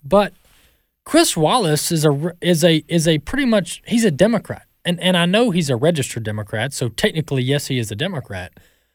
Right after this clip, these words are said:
But Chris Wallace, his questioning of President Trump and Biden was so unequal, it was so obvious to the viewer, that Chris Wallace had these gotcha questions for President Trump,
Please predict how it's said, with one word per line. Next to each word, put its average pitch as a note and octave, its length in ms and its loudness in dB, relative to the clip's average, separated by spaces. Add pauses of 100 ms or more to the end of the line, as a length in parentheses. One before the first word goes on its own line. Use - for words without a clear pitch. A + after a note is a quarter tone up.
(220)
But F#3 420 2
Chris - 340 0
Wallace, D3 680 -4 (1000)
his A3+ 400 4
questioning A#3+ 840 0
of D#3 200 -2
President E3+ 500 -2
Trump G3 460 -2
and C#3 180 -4
Biden E3 420 0
was C#3 160 2
so C4+ 360 0
unequal, F3 520 0
it C3 60 -10
was D3 140 -4
so B3 400 0
obvious D#3 500 -2
to - 140 -8
the A2+ 80 -10
viewer, A2+ 440 -8 (920)
that G3+ 240 2
Chris - 340 0
Wallace F3 720 -2 (1200)
had G#3+ 300 4
these G#3+ 400 0 (240)
gotcha E3+ 420 -2
questions B2+ 580 -6
for - 140 -16
President A#2 500 -8
Trump, A3 380 -2